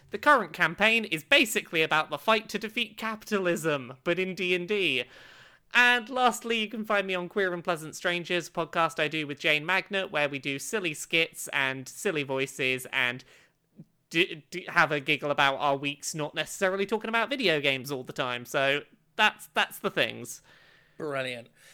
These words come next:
Speaker 2: And Gav, they thirst, they starve, you can satiate their hunger.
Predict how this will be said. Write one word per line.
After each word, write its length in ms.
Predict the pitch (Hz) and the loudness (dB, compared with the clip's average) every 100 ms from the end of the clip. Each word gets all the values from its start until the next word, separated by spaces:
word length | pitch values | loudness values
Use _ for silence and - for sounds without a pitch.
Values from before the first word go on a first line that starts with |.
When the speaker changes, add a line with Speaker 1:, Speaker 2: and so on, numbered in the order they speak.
| - - | -12 4
Speaker 2:
And 240 | 196 208 | 4 6
Gav, 440 | 277 311 330 240 - _ _ | 10 12 12 8 -4 _ _
they 140 | 220 | 4
thirst, 540 | 226 233 262 254 - - 165 | 6 6 6 6 2 -8 -4
they 100 | 185 | -2
starve, 600 | 185 - 214 196 196 185 | -2 0 2 4 2 0
you 180 | 170 208 | -4 -6
can 140 | 160 | -6
satiate 640 | 135 147 139 - 143 135 - | -6 -4 -4 -6 -6 -6 -4
their 200 | 139 135 | -4 -2
hunger. 500 | 151 147 147 165 | -4 -4 0 -2